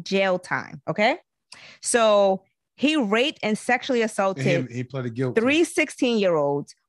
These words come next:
Speaker 1: one fifteen-year-old at his family's house in Lewiston, right? So the assault occurred between two thousand and seventeen and two thousand and eighteen. His mother and stepfather and a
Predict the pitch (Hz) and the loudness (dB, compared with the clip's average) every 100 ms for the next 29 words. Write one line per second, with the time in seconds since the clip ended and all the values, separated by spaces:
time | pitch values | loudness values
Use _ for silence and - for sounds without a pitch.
0 | - 170 185 269 302 - 269 - 226 202 | -6 0 2 2 0 0 -2 0 0 2
1 | 180 170 170 - 185 208 - - 220 220 | 2 2 0 -2 0 -2 -4 -4 -2 0
2 | 202 202 - 202 190 165 - 175 175 196 | 0 -2 -4 0 0 -2 -4 -4 0 -2
3 | 185 - 127 143 - _ - 165 254 - | -2 -6 -8 -10 -16 _ -6 -2 -2 -6
4 | _ _ _ - _ - 226 220 220 - | _ _ _ -20 _ 0 2 2 0 2
5 | 285 - - - 233 220 208 190 202 196 | 2 2 -2 0 0 0 -2 -4 -4 -2
6 | 254 254 247 240 226 214 208 202 220 185 | -2 0 0 0 -2 -2 -4 -2 -2 -2
7 | 185 208 190 180 175 165 - 196 208 - | -4 -2 0 -2 -2 -6 -4 -4 -4 -4
8 | 139 117 - _ _ 233 208 190 202 269 | -2 -4 -8 _ _ 0 4 4 6 4
9 | 320 302 233 247 269 - - 285 - - | 4 2 0 0 -2 -4 -2 -2 -2 0
10 | 185 156 160 - 170 | 0 2 -2 -2 -4